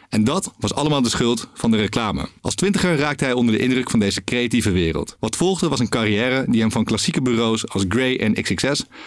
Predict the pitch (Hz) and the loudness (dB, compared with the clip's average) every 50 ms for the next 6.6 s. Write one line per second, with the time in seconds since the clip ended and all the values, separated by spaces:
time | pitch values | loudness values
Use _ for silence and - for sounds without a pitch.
0 | - - _ - 101 98 98 143 180 160 156 131 113 - 120 110 107 107 - - | -20 -8 _ -2 0 0 2 0 2 0 0 -2 -2 -2 -2 0 0 -2 -2 -2
1 | - - 110 131 147 143 131 117 107 107 101 - - - 98 95 95 - - 101 | -2 0 2 2 2 2 2 2 2 2 0 0 0 0 0 0 0 -2 -2 -2
2 | - 107 107 - - 98 101 110 117 107 98 82 80 78 82 78 73 - - - | 0 0 0 0 2 2 2 2 2 2 0 0 0 0 0 -2 -2 -4 -8 -12
3 | - - 131 - - 165 175 180 180 156 - - - - 202 190 190 - - 131 | -6 -4 -2 -2 0 2 2 2 2 0 -2 -2 0 0 0 0 0 -2 0 0
4 | 143 143 131 139 - 135 139 120 95 82 71 - - - - - - - - - | 0 0 0 -2 -2 0 0 0 0 0 0 -2 -4 -6 -14 -20 -20 -20 -20 -20
5 | - - - - 110 107 - 165 170 170 160 156 160 151 131 120 - - 123 131 | -20 -20 -6 -4 -2 -2 0 0 2 2 2 2 0 0 -2 -2 -2 0 0 0
6 | 160 170 - 160 - - 120 113 120 127 135 | 0 0 -2 -2 -2 0 2 2 2 2 0